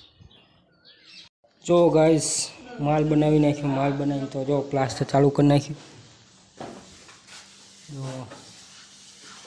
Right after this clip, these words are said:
ઉપરની સીલિંગ ચાલુ છે. તો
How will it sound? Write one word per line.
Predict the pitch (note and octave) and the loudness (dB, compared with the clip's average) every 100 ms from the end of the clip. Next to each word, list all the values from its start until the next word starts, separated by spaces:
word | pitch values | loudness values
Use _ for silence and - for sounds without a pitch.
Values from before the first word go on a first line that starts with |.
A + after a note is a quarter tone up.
| - - - - - - - - - _ | -20 -20 -20 -20 -20 -20 -20 -20 -20 _
ઉપરની | F3 D#3 D3+ C#3+ | -4 -2 -2 -4
સીલિંગ | - D3 D3 C3+ | -4 -4 -4 -4
ચાલુ | C3+ C3 C#3 C3 | -6 -8 -8 -10
છે. | C#3+ D3+ - - - - - _ _ _ _ _ - - | -12 -16 -20 -20 -20 -20 -20 _ _ _ _ _ -20 -20
તો | - | -18